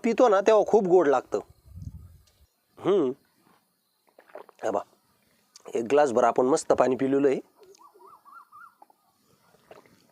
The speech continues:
तर हे बघा, हा प्रयोग तुम्ही आठवणीने करा आणि इतरांना पण शेअर करा.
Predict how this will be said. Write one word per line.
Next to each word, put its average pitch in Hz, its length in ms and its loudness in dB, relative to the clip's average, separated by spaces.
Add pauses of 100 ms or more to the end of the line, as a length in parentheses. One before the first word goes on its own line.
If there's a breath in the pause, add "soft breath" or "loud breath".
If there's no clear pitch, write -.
(460 soft breath)
तर 143 60 2
हे 143 60 4
बघा, 170 300 6 (1120 soft breath)
हा - 200 2
प्रयोग 190 320 2
तुम्ही 202 160 2
आठवणीने 170 520 2
करा 165 280 4 (640)
आणि 120 220 0
इतरांना 180 380 2
पण 175 200 0
शेअर 147 260 2
करा. 117 280 0